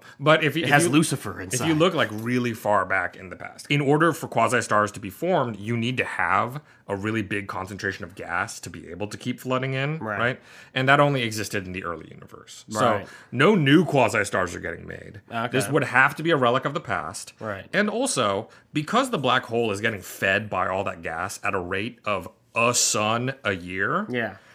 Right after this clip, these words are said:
Speaker 1: they only last for, like, a million years.
Speaker 2: Wow.
Speaker 1: At, at that point, the, the gravitational force from that growing black hole is too strong, and basically you,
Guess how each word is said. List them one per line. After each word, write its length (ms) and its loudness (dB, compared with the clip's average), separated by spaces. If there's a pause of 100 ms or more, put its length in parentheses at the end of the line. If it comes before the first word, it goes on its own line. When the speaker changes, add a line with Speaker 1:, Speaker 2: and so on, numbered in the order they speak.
(140)
Speaker 1:
they 140 2
only 260 2
last 260 2
for, 80 -6
like, 140 -2
a 40 -6
million 380 -8
years. 460 -16 (100)
Speaker 2:
Wow. 320 2 (380)
Speaker 1:
At, 240 0
at 180 2
that 220 4
point, 560 -2 (420)
the, 580 -2 (240)
the 600 -4
gravitational 560 2
force 320 -4
from 400 -4
that 200 0
growing 360 -2
black 220 -4
hole 380 -2
is 160 -8
too 240 -4
strong, 640 -4 (400)
and 240 -2
basically 720 -4
you, 500 -8